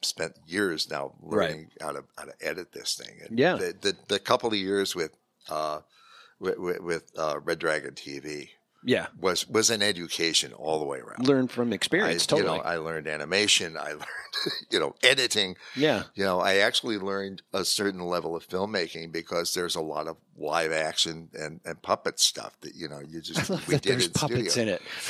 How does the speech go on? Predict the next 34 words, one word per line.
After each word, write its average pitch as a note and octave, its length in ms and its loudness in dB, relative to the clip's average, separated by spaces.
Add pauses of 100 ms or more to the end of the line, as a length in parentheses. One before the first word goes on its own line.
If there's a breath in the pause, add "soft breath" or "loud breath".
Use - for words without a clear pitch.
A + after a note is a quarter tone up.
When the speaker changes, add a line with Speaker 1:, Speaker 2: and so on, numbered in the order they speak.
(320 loud breath)
Speaker 1:
You D3+ 120 -2
Speaker 2:
Do - 40 -2
Speaker 1:
know. A3+ 80 6
Speaker 2:
you G3 80 2
make F3+ 160 6
the - 120 2
puppets? - 500 2
What F#3 120 6
are G3 60 6
you? G3 140 2
Speaker 1:
No, B3+ 280 8
I, E3 220 6
I, C#3 60 6 (200)
I, D#3 40 4 (160)
I, C3+ 260 4
I C3+ 60 4
do C3 400 0
a A2 100 4
little A#2+ 260 2
sketch - 360 2
called F#2+ 280 2
"Store A2+ 380 6
Bought G#2 320 4
Puppet - 400 -4
Theater," D#2 480 0
and F2 100 -6
these G#2+ 220 2
are A2 80 6
Speaker 2:
Okay. G2 160 0
Speaker 1:
puppets F2 300 -2
I D2+ 80 -6
found, C#2+ 280 -10
like, - 220 -18
in - 80 -12